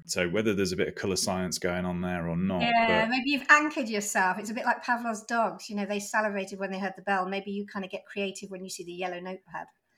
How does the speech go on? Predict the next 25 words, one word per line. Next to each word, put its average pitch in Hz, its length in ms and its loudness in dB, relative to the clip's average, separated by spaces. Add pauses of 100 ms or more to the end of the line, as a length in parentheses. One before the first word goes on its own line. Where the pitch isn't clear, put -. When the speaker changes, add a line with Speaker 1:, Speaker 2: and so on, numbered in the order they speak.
(120)
Speaker 1:
Yeah, 160 160 -6
maybe, 214 420 4
although 123 220 6
you're 165 140 4
starting 202 280 0
to - 40 -2
see 214 140 2
a 190 40 2
few 190 220 2
brands 180 380 2
coming 92 240 0
out 85 160 0
now 87 180 -2
with 90 140 -2
yellow 92 240 2
legal 95 300 2
pads 80 680 -4
that 220 120 0
Speaker 2:
Is - 0 -
Speaker 1:
are 240 80 -4
Speaker 2:
it 247 40 -4
Speaker 1:
called 302 180 4
Speaker 2:
really? - 160 -4
Speaker 1:
focus 143 500 2
pads, - 580 -4